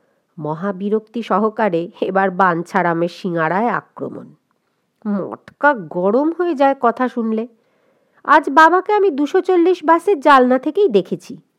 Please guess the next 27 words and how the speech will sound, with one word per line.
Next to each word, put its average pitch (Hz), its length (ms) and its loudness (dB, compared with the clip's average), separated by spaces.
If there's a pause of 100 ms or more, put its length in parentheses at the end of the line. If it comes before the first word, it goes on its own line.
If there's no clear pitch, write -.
(540)
বৃহস্পতিবার 359 720 0
করে 381 320 0
ইউনিভার্সিটি 285 760 -2
থেকে 311 280 -4
আমার 302 260 0
দুপুরের 196 420 -2
দিকেই 208 240 -6
ছুটি 170 340 -12
হয়ে 151 240 -8
যায়। - 200 -14 (760)
ওই 165 140 -2
দিন 202 200 -2
টিউশনিও 294 560 -4
থাকে 349 300 -4 (100)
না, 185 180 -2 (380)
অতএব 440 400 0
কতক্ষণে 359 580 2
বাড়ি 302 320 2
ফিরে 302 300 0
গরমাগরম 247 840 2
ডিমের 202 480 -2
ঝোল 175 380 -2
ভাত 226 360 -2
খেয়ে 233 280 2
মজাসে 220 840 -4
শুয়ে 226 380 -6
শুয়ে 226 380 0